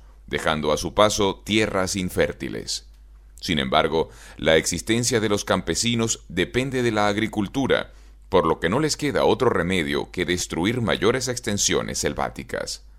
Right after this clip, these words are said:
La selva se reduce mientras aumenta la pobreza de la región. Hace quince años, el biólogo alemán Rainer Schultz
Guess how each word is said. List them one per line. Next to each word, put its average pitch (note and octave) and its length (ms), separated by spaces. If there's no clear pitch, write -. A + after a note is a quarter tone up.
La C#2 160
selva E2 340
se - 140
reduce F2 600
mientras E2+ 460
aumenta F#2+ 500
la G#2 200
pobreza E2+ 500
de B1+ 100
la C2+ 120
región. A#1 580
Hace E2+ 260
quince A2 380
años, A#2 400
el D2+ 160
biólogo B2 460
alemán G#2 540
Rainer G2+ 580
Schultz G#2+ 680